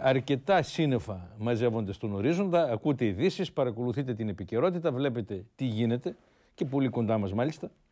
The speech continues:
Δεν μπορεί παρά κάποια στιγμή θα ασχοληθούμε και εμείς με αυτά τα πράγματα, αλλά εν πάση περιπτώσει δικαιούμαστε, νομίζω, κάποιο χαμόγελο κι εμείς. Θα είδατε λοιπόν από την προεξαγγελία του σταθμού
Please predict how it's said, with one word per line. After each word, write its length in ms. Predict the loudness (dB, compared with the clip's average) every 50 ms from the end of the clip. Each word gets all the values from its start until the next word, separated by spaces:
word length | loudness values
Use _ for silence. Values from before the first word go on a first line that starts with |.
| _ _ _ _ _ _ _ _ _ _ _ _ _ _ _ _ _ _ _ _ _ _ 0
Δεν 160 | 2 4 4
μπορεί 240 | 4 4 4 4 2
παρά 260 | 2 2 2 2 2
κάποια 320 | 2 0 0 0 0 -2
στιγμή 220 | -2 -2 -2 -2 -2
θα 60 | -2
ασχοληθούμε 460 | -2 0 0 0 2 2 0 0 0
και 100 | 0 2
εμείς 180 | 2 2 2 0
με 80 | 0
αυτά 140 | -2 -2 -4
τα 100 | -4 -4
πράγματα, 560 | -4 -2 -2 -2 -2 -4 -6 -8 -8 -8 -8
αλλά 100 | -6 -6
εν 80 | -6 -6
πάση 160 | -6 -8 -6
περιπτώσει 540 | -6 -6 -6 -6 -6 -8 -8 -8 -10 -14 -14 -16 -18
δικαιούμαστε, 600 | -14 -12 -12 -10 -8 -8 -8 -8 -8 -10 -10 -10
νομίζω, 440 | -10 -8 -6 -6 -6 -6 -4 -6 -8 -8 -10 _
κάποιο 460 | -6 -6 -6 -6 -6 -8 -8 -8 -8 _ _ _
χαμόγελο 500 | -8 -4 -2 -2 -2 -2 0 0 0 -2
κι 140 | -2 -2 -4
εμείς. 320 | -2 -2 -2 -4 -6 -12 -20 _ _ _ _ _ _ _ _ _ _ _ _ _ _ _ _ _ _ _ _ _ _ _
Θα 120 | 0 2
είδατε 300 | 2 2 2 0 0 0
λοιπόν 320 | -2 -2 -2 -2 -2 -2 -2
από 120 | -4 -4
την 100 | -6 -6
προεξαγγελία 520 | -4 -4 -4 -4 -4 -2 0 0 0 0
του 100 | -2 -4
σταθμού 420 | -6 -6 -6 -4 -4 -6 -6 -6